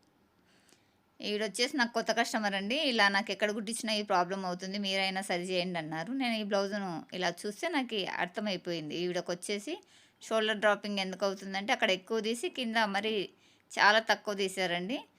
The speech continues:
దానివల్ల ఇలా షోల్డర్ డ్రాపింగ్ అవుతుంది. నెక్, ఫ్రంట్ నెక్ కూడా కరెక్ట్గా తీయలేదు, దానివల్లనే ప్రాబ్లం అన్నట్టు నేను అనుకొని ఈ బ్లౌజ్ కుడుతున్నానండి.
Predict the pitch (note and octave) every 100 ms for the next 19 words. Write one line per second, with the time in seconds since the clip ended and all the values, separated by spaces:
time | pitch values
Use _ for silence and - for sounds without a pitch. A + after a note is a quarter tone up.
0 | _ _ - G3+ F#3+ F#3+ G#3 G#3 G3+ A3
1 | G3 G3 F#3+ G3 G3+ G3 F#3 F#3+ G#3+ F4+
2 | C4 A3+ - B3 G3+ G#3 G#3 A3+ A3+ B3+
3 | B3+ G#3 G3+ A#3 F#3+ F3 E3 D#3+ - F3
4 | G3 G3+ G#3 G3+ G#3+ G#3 G3+ F3+ F#3+ F#3
5 | F3+ F3 F3 G3 E3+ A3+ G4+ B3+ G3 A3
6 | A#3 G3 F#3 F#3 F#3 F3 - F3 D#3+ D#3
7 | D#3+ C4